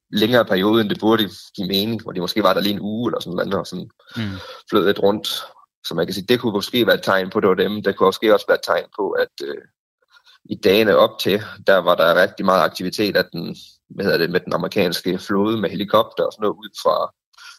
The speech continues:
Speaker 1: Kaliningrad, hvor de jo så virkelig meget ud til, at de var ved at lede efter en ubåd eller noget i det område. Der var en helikopter, der fløj rundt der i to dage, og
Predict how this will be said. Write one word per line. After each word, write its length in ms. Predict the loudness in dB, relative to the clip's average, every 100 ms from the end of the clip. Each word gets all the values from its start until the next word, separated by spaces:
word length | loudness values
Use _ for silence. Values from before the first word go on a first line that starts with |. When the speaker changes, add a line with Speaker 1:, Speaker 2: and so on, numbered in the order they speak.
| _
Speaker 1:
Kaliningrad, 680 | 0 0 2 0 2 2 2
hvor 100 | 0
de 80 | -2
jo 140 | -2 -4 -10 _ _
så 140 | -4 0
virkelig 340 | 2 2 2
meget 140 | 2 4
ud 160 | 2
til, 120 | 0
at 60 | 0
de 100 | 2
var 60 | 2
ved 140 | 4
at 100 | 4
lede 240 | 4 2
efter 260 | 0 2 4
en 160 | 4 2
ubåd 360 | -4 -4 -4
eller 200 | -2 -4
noget 220 | -6 -8 -10 _ -2
i 40 |
det 140 | 0
område. 340 | 0 0 -2 -2 -6 _ _ _ _ _ -2
Der 60 |
var 40 | 0
en 60 |
helikopter, 420 | 0 -2 -2 0 -2
der 80 |
fløj 160 | 0 0
rundt 240 | 2 0
der 60 | 0
i 60 | 0
to 260 | 0 0 4
dage, 260 | 4 4
og 240 | 2 0